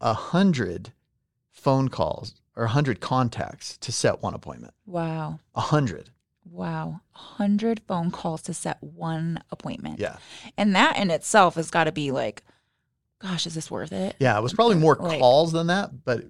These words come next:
Speaker 1: it was a hundred contacts.
Speaker 2: Oh my gosh.
Speaker 1: So y-, you make a lot of calls where you don't contact somebody. So
Speaker 2: Uh,
Speaker 1: a hundred contacts to one appointment.
Speaker 2: Oh, okay.
Speaker 1: <laughs>
Speaker 2: Like,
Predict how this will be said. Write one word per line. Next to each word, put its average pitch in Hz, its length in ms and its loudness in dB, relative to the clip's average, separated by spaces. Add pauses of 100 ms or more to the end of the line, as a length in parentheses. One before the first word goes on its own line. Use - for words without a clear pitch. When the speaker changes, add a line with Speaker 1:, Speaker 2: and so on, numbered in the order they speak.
(100)
Speaker 1:
it 143 80 0
was 117 100 0
a 117 40 2
hundred 117 320 0
contacts. - 920 -4
Speaker 2:
Oh 175 160 -8
my 160 240 -12
gosh. - 80 -20 (220)
Speaker 1:
So 139 160 8
y-, 131 260 2
you 160 160 4
make 143 220 4
a 127 60 2
lot 120 180 6
of 107 60 -2
calls 117 300 6
where 110 100 2
you 104 100 0
don't 98 160 -2
contact 110 480 -2
somebody. - 500 -8 (520)
So 101 440 -2
Speaker 2:
Uh, - 40 -20 (260)
Speaker 1:
a - 60 -12
hundred 123 400 0
contacts 131 680 -2
to - 80 -6
one 92 140 -10
appointment. - 360 -14
Speaker 2:
Oh, 196 640 8
okay. 202 220 10 (380)
Speaker 1:
<laughs> - 20 6
Speaker 2:
Like, 175 180 6